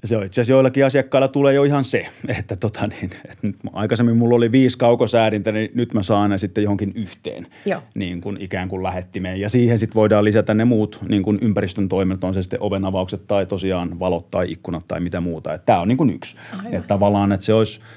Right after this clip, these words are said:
Speaker 1: mahdollisimman helppo ja jouhea käyttää sit sille asiakkaalle.
Speaker 2: Kyllä. Ja, ja tosta tulee mieleen vielä, että sen lisäksi, että se on helppoa ja jouheata, niin nyt mä käännyn Aarnen puoleen. Sä oot puhunut siitä, että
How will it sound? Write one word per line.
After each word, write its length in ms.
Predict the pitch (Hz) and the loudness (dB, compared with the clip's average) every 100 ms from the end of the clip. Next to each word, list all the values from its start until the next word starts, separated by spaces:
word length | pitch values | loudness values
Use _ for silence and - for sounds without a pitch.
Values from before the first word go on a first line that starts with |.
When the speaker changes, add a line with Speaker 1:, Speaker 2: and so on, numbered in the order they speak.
| - - - - | -20 -20 -20 -2
Speaker 1:
mahdollisimman 680 | - 147 139 120 120 117 113 - - _ _ _ _ _ 135 | 4 6 6 6 4 4 2 -4 -20 _ _ _ _ _ 2
helppo 380 | 123 - 113 | 2 2 0
ja 80 | 107 | 2
jouhea 420 | 104 107 95 95 | 4 4 2 -2
käyttää 540 | 90 87 82 _ 65 90 | -2 -4 -4 _ -8 -6
sit 160 | - | -10
sille 160 | - 85 | -8 -8
asiakkaalle. 640 | - - - - - - - - - - | -8 -10 -12 -14 -16 -16 -20 -20 -20 -8
Speaker 2:
Kyllä. 340 | 226 185 185 - - - 180 | -6 -4 -6 -12 -18 -10 -4
Ja, 120 | 202 - | -4 0
ja 160 | 220 214 | 0 4
tosta 360 | 269 269 202 | 4 4 0
tulee 240 | 190 180 180 | 0 2 2
mieleen 400 | 185 170 170 175 | 2 2 0 2
vielä, 260 | 202 165 | 2 2
että 140 | 151 - | 0 2
sen 200 | 254 220 | 4 4
lisäksi, 440 | 262 254 196 151 | 2 0 -4 -4
että 120 | 143 | -4
se 60 | 170 | -2
on 80 | 151 | 0
helppoa 480 | 214 208 208 139 | 2 0 0 -4
ja 120 | 139 151 | -2 0
jouheata, 680 | 170 151 139 - - - - - - - | 0 0 -2 -8 -12 -14 -18 -20 -20 -6
niin 140 | 139 170 | 0 2
nyt 180 | 214 214 | 2 2
mä 120 | 160 | -2
käännyn 380 | 147 143 147 160 | 0 0 -2 0
Aarnen 540 | 196 180 160 143 143 | 2 2 2 -2 -4
puoleen. 500 | 147 170 143 147 151 | -4 -2 0 -2 -6
Sä 140 | 196 214 | -4 -6
oot 180 | - | -2
puhunut 400 | 190 175 170 151 | 0 2 2 -2
siitä, 540 | - - 185 160 151 139 | -4 2 4 4 0 -2
että 280 | 131 170 | -4 -4